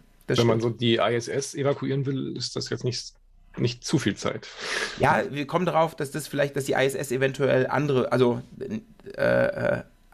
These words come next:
Speaker 1: anders gefährdet ist als zum Beispiel das Internet.
Speaker 2: Ja.
Speaker 1: Genau, aber ja, vollkommen richtig. Das ist, das reicht dann wahrscheinlich nicht. Die müssen da wohl durch.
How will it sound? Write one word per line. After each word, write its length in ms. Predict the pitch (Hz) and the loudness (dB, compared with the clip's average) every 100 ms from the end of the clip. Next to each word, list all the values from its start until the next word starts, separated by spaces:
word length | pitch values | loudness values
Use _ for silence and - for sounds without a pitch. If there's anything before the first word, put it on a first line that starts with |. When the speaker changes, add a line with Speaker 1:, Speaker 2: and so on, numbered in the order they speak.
| - | -2
Speaker 1:
anders 320 | 143 151 131 | 0 0 -2
gefährdet 420 | 123 - 123 135 | -4 -4 -2 -2
ist 240 | - 123 - | -6 -6 -2
als 280 | 117 120 - | -2 -4 -4
zum 200 | 123 113 | -2 0
Beispiel 380 | 113 113 - | 0 -2 -4
das 100 | 113 | -2
Internet. 480 | 110 107 107 - - _ _ - | -4 -6 -6 -10 -16 _ _ 0
Speaker 2:
Ja. 200 | 104 127 - _ - - - - | 0 0 -10 _ -18 -14 -14 -8
Speaker 1:
Genau, 240 | - 117 104 | 0 0 2
aber 260 | - 123 127 | 2 6 6
ja, 240 | 127 127 147 - - | 4 0 -4 -16 -10
vollkommen 320 | - 131 135 | -6 -2 -2
richtig. 320 | 120 - - | -4 -8 -8
Das 160 | 135 135 | -8 -6
ist, 300 | 127 - - | -8 -10 -10
das 140 | 127 | -6
reicht 360 | 110 113 - - _ _ _ - | -4 -4 -10 -20 _ _ _ -6
dann 180 | 113 110 | -4 -2
wahrscheinlich 400 | 110 104 107 120 | -6 -6 -8 -6
nicht. 200 | 101 - | -10 -8
Die 80 | 117 | -8
müssen 280 | 117 - | -6 -4
da 140 | 117 110 | -2 0
wohl 120 | 120 | -2
durch. 340 | 120 131 - | -2 -8 -10